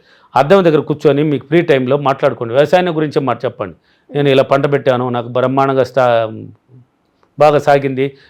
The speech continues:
నాకు ఇంత ఆదాయం వచ్చింది, హ్యాపీగా ఉన్నాను", ఇలాంటి మాటలు కొన్ని అద్దంలో చెప్పండి. తంతే తంతుంది, ఏడిస్తే ఏడుస్తుంది,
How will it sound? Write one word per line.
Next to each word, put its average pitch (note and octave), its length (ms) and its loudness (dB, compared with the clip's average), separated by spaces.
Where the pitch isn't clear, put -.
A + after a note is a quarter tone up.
నాకు C#3+ 180 0
ఇంత C3+ 160 -2
ఆదాయం C3+ 320 2
వచ్చింది, C3 360 -4
హ్యాపీగా C#3 320 0
ఉన్నాను", B2+ 420 -4
ఇలాంటి D#3 320 -2
మాటలు C#3 380 -4
కొన్ని E3+ 180 0
అద్దంలో D3+ 340 0
చెప్పండి. B2+ 460 -4
తంతే G3 540 2
తంతుంది, D3+ 480 -2
ఏడిస్తే C#4 520 4
ఏడుస్తుంది, D3+ 600 0